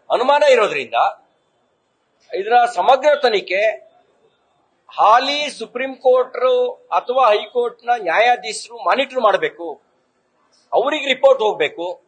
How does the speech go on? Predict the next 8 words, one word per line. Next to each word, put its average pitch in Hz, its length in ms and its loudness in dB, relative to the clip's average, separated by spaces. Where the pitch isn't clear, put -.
ಇಲ್ಲದೆ 262 240 -2
ಇದ್ರೆ 208 260 0
ಯಾರು 233 340 4
ಸಂಚು 262 360 -2
ನಡೆಸಿದ್ರು 247 520 0
ಅಂತ 208 220 -4
ಅನುಮಾನ 254 320 2
ಇದೆಯೋ 175 400 0